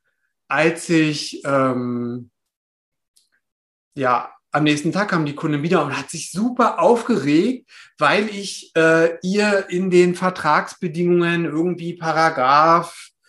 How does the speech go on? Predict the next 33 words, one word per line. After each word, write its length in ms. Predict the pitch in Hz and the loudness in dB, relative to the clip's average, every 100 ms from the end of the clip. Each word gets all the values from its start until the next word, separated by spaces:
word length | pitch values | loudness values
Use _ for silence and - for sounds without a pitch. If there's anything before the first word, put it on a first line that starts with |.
| _ | _
ne, 200 | 175 220 | 0 2
irgendeinen 420 | 180 196 202 175 156 | 2 0 0 -6 -4
kleinen 520 | 151 151 180 175 180 _ - | 0 2 2 0 -4 _ -12
Aspekt 440 | 160 - 165 - | -10 -2 -4 0
eben 160 | 170 160 | -2 0
nicht 200 | 151 - | -4 -4
gesagt. 440 | 135 120 101 - | -6 -4 -6 -6
Also 100 | 135 | -6
sie 60 | 131 | -4
fühlte 260 | 220 214 190 | -2 -2 -4
sich 160 | 180 | -2
von 120 | 190 | 2
mir 140 | 175 175 | 4 4
nicht 260 | 185 - | 2 -2
mehr 160 | 135 107 | -6 -6
gut 220 | 110 117 | -8 -6
beraten, 460 | 120 113 123 - 196 | -4 2 2 2 0
obwohl 260 | - 175 | 0 0
das 160 | 226 - | 0 -2
Gespräch 340 | 143 - 135 | -10 -8 -4
am 100 | 131 | -4
ersten 240 | 117 143 160 | -6 -10 -8
Tag 200 | 151 - | -10 -10
total, 400 | 139 139 139 139 - - - - - - - | -10 -4 -4 -6 -18 -20 -18 -18 -20 -20 -14
total, 680 | 151 - 147 143 147 147 147 | -12 -4 2 4 4 2 0
ähm, 600 | 147 147 139 139 135 135 _ _ _ _ _ _ _ _ - | 0 0 -2 -4 -6 -10 _ _ _ _ _ _ _ _ -14
total 300 | 147 151 143 | -4 -2 0
super 320 | 170 170 131 | 0 0 2
war. 100 | 127 | 0
Und 180 | 127 165 | -2 -6
ich 160 | - 165 | -6 0
war 140 | 160 | 2
danach 460 | 190 180 180 180 | 2 2 0 -2